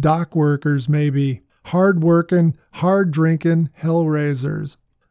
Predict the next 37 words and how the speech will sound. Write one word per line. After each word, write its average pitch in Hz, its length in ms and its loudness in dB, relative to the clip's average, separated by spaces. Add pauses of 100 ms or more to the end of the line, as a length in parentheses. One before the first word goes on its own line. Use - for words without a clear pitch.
This 208 240 2
idea 175 340 2
is 151 140 0
encouraged 156 760 -2
by 170 140 -2
an 165 120 0
incident 165 480 0
in 151 60 -2
Luke 175 220 0
chapter 160 420 -4
nine. 151 460 -2 (300)
Jesus 233 440 -2
was 156 100 -2
going 165 280 0
to 151 120 -2
Jerusalem 156 800 0
and 156 100 0
traveled 165 420 -2
through 165 200 -2
Samaria. 156 720 -2 (200)
Apparently, 233 520 -2
he 165 160 2
sent 180 340 0
James 175 380 0
and 160 100 0
John 165 240 0
ahead 156 360 0
to 160 120 -6
a 151 60 0
Samaritan 160 640 0
town 175 340 0
to 151 80 0
get 156 220 -4
them 147 200 -2
ready 170 280 0
for 151 320 -6
him. 147 260 -6